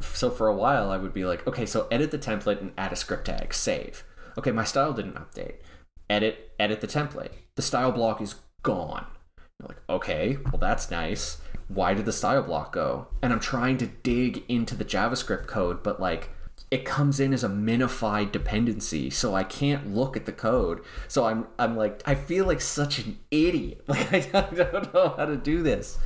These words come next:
So I'm Googling, like, "How do you debug a library?" And so I'm on GitHub looking through the code, trying to understand how it works, and debugging with a breakpoint <laughs> inside of Chrome and inspecting memory, being like, "What is this?"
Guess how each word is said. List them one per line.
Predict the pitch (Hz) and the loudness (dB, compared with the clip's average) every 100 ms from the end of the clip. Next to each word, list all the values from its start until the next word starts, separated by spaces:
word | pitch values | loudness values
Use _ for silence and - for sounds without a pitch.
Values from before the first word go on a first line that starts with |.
| - - - | 4 2 -4
So | - 147 131 | 0 4 4
I'm | 113 123 | 4 2
Googling, | 135 139 135 127 120 | 4 4 4 2 0
like, | 113 | -2
"How | 143 135 156 | 0 4 4
do | 165 | 2
you | 156 | 0
debug | 143 135 135 123 120 123 | 2 2 2 4 4 4
a | |
library?" | 107 107 117 123 120 104 92 87 85 82 85 | 2 4 4 4 4 4 2 2 2 2 2
And | 90 87 - | 2 0 -2
so | - 127 147 - - | 2 2 0 -6 -2
I'm | 120 | 2
on | 127 131 | 4 2
GitHub | 123 120 123 113 107 98 | 2 2 4 4 2 2
looking | 104 104 110 110 | 0 0 0 0
through | 104 104 | 0 0
the | 101 | 0
code, | - 101 98 92 | 2 4 4 2
trying | 113 101 101 | 2 2 2
to | |
understand | 98 101 - 104 92 | 2 2 2 2 2
how | 95 95 | 2 2
it | |
works, | 90 101 117 | 4 4 4
and | 101 - - - | 0 -4 -6 2
debugging | 139 120 131 131 123 123 | 2 4 4 4 4 4
with | 113 | 4
a | 117 | 2
breakpoint | 98 104 107 107 - 117 110 | 2 2 4 2 0 2 2
<laughs> | 143 | 2
inside | - - - - | 2 2 0 -4
of | 196 | -2
Chrome | - - 165 156 151 147 139 - 262 - | -2 4 6 6 4 0 -2 -4 -4 0
and | 220 151 | 0 2
inspecting | 196 - - 139 143 143 143 | 0 0 2 2 2 0 0
memory, | 135 127 131 127 | 2 2 2 2
being | 123 123 127 | 2 2 2
like, | 127 139 | 0 2
"What | 147 139 | 2 4
is | 131 131 110 | 2 0 0
this?" | 101 101 101 - | 2 2 2 0